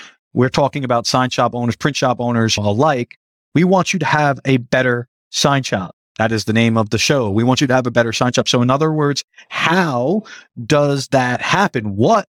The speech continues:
does that look like? And honestly, that's where the question starts. That's where this whole thing starts, is if somebody gets on the s-, T V today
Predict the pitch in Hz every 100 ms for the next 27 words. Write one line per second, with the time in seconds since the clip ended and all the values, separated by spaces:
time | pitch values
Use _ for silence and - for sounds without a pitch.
0 | - 131 120 123 117 123 135 123 120 -
1 | 113 113 127 - 117 117 127 110 - -
2 | - - - - 120 - - 98 113 -
3 | 110 101 - 202 247 120 95 - 95 92
4 | - 87 - _ _ _ _ _ _ _
5 | 135 127 - 175 220 190 185 175 165 -
6 | - 175 156 156 151 131 92